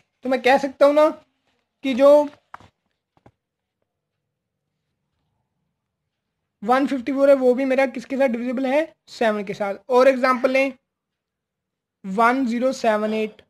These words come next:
ठीक है, थ्री फ़ोर्टी थ्री, देख लो यहाँ पे भी यूनिट डिजिट उठाया एट, एट into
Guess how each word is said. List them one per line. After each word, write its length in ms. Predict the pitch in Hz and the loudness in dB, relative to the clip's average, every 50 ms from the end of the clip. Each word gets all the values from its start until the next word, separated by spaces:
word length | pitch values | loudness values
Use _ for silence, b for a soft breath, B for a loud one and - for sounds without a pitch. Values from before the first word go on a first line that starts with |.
| _ _ _ _ _ | _ _ _ _ _
ठीक 180 | 240 240 220 277 | -16 -10 -4 -4
है, 120 | 294 277 240 - _ _ _ _ _ _ _ _ _ _ _ - | -4 -4 -4 -8 _ _ _ _ _ _ _ _ _ _ _ -10
थ्री 220 | 226 254 262 285 262 | -6 -4 -2 -2 -4
फ़ोर्टी 500 | - - 247 226 226 - 277 285 302 302 - _ _ _ _ _ _ _ _ _ _ _ _ _ _ - | -4 -4 -4 -4 -4 -4 -6 -6 -6 -6 -8 _ _ _ _ _ _ _ _ _ _ _ _ _ _ -10
थ्री, 360 | 220 196 208 220 226 214 - _ _ _ _ _ _ _ _ _ _ _ _ - | -6 -6 -4 -4 -6 -8 -10 _ _ _ _ _ _ _ _ _ _ _ _ -4
देख 240 | 196 220 214 214 | -2 -2 -2 -2
लो 80 | 233 226 | -2 -4
यहाँ 180 | 226 226 226 220 | -4 -4 -6 -6
पे 100 | 208 214 | -6 -8
भी 120 | 208 226 220 220 _ _ _ _ _ _ _ _ _ _ _ _ _ _ _ _ _ _ _ _ _ _ _ _ _ _ _ _ _ - | -8 -10 -12 -12 _ _ _ _ _ _ _ _ _ _ _ _ _ _ _ _ _ _ _ _ _ _ _ _ _ _ _ _ _ -12
यूनिट 260 | 202 202 262 269 277 | -6 -2 0 0 0
डिजिट 200 | 254 269 269 277 | 0 -2 -4 -4
उठाया 300 | 233 262 269 262 262 294 302 262 233 - _ _ _ _ _ _ _ | -2 0 0 2 2 2 0 -2 -6 -12 _ _ _ _ _ _ _
एट, 280 | - - 196 190 185 - - _ _ _ _ _ _ _ _ _ _ _ - | -2 0 0 0 -2 -6 -16 _ _ _ _ _ _ _ _ _ _ _ 2
एट 180 | 233 240 240 226 | 2 2 2 2
into 380 | 269 269 254 254 294 294 285 | -2 -4 -4 -4 -2 -2 -4